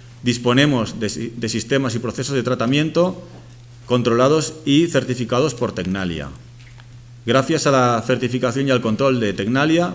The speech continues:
podemos garantizar la eficacia de nuestros tra-, tratamientos.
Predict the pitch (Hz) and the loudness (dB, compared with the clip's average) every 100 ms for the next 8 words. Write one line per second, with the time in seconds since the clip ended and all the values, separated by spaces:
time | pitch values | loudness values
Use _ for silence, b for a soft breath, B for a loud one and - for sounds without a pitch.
0 | - 110 120 131 135 117 110 123 151 - | -2 0 0 0 0 0 0 0 0 -4
1 | - 110 117 117 120 135 113 113 - 92 | -6 -4 -2 -2 -2 -2 -2 -6 -8 -8
2 | 85 - 117 110 98 95 92 87 90 - | -8 -10 -6 -4 -4 -4 -4 -6 -8 -14